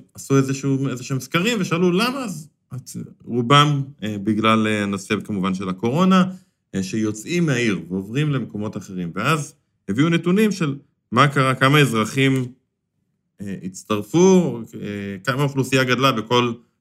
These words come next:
מיני ערים בארצות הברית. אז לדוגמה, בניו יורק, שזה ניו יורק סיטי, זה לא כולל את ברוקלין וכן הלאה,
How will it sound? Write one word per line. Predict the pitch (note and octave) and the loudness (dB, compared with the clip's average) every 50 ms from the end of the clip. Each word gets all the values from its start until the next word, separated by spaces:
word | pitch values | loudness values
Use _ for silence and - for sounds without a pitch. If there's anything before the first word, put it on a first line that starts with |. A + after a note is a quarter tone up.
| _ G2+ | _ 2
מיני | G#2+ A2 A2+ A#2+ | 4 4 6 6
ערים | A#2 A#2 A2 A2 A2+ A2 | 6 6 4 4 2 2
בארצות | G2+ G#2 G2+ F#2 - G2+ F#2+ G#2 | 2 2 0 0 -4 -4 -4 -2
הברית. | G2 A#2 E3 F3+ F3+ F#3 - - _ _ _ _ _ _ | 0 2 4 4 4 2 -2 -14 _ _ _ _ _ _
אז | - F#2+ G2 | -4 0 0
לדוגמה, | G#2+ F#2+ A2+ A2+ C#3 F3 G3 | 2 2 4 4 4 4 4
בניו | F3+ C#3 C3 A#2+ A2+ A2+ A#2+ | 4 4 4 6 6 6 6
יורק, | A#2+ B2 D3+ F3 E3+ D3+ C#3+ C3+ C#3 - - _ _ _ _ _ _ _ _ _ _ _ _ _ _ _ _ _ _ - - - - | 6 6 4 4 2 0 -2 -4 -6 -10 -20 _ _ _ _ _ _ _ _ _ _ _ _ _ _ _ _ _ _ -20 -20 -14 -4
שזה | - A#2 G2 G#2 A2+ A2+ | -2 0 2 4 4 4
ניו | A2+ B2 C#3 | 6 6 6
יורק | D3 C#3 B2 - | 6 6 4 4
סיטי, | - D#3 C#3 - G2+ | 2 2 2 2 0
זה | F2+ F#2+ | -2 0
לא | G#2+ A#2+ B2 A#2 A2 A2+ | 0 2 2 2 0 2
כולל | C3+ B2 A#2 A2+ G#2+ | 2 4 4 4 4
את | G#2 | 2
ברוקלין | G2+ A#2+ C#3+ D#3 D3 - C3+ B2 A2+ A2+ | 0 0 0 -2 0 -2 -2 -2 -2 -2
וכן | A2+ A#2+ C#3 D3 | -2 0 0 2
הלאה, | E3+ F3+ F3 F3 | 4 4 4 2